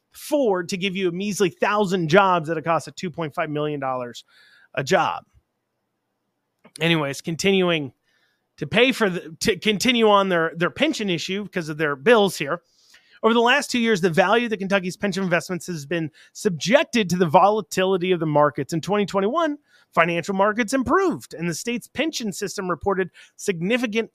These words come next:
gains. Unfortunately, market conditions turned negative during fiscal year twenty twenty-two. Look, literally a replay of what happened in twenty twenty,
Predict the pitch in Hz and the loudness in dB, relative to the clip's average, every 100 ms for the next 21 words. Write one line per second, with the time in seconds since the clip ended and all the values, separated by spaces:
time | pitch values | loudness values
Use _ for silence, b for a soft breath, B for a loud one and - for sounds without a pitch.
0 | 151 143 170 123 95 - 190 143 - 262 | -6 -2 -2 -4 -12 -2 -2 0 4 4
1 | - 190 156 160 147 b b b - 156 | 4 -2 -4 -6 -6 b b b 2 6
2 | 247 254 214 240 190 190 214 196 - 202 | 6 4 0 2 2 2 0 -6 0 0
3 | 180 147 165 190 185 165 170 170 143 190 | 0 0 -2 0 -2 0 -2 -2 -2 -4
4 | - 180 180 175 - 165 160 135 147 135 | -2 -2 0 -2 -2 -4 -4 -4 -4 2
5 | 170 131 196 - B B - 175 294 330 | 2 4 2 0 B B -8 -2 0 2
6 | 330 320 240 208 196 277 349 220 196 180 | 0 0 0 0 2 -2 -2 0 0 2
7 | 180 185 180 233 180 196 226 202 180 165 | 0 -2 0 -2 0 -2 -2 -2 -4 -4
8 | - b b 165 151 196 214 208 - 202 | -10 b b -8 -8 -6 -6 -6 -6 -4
9 | 196 185 160 | -2 -4 -6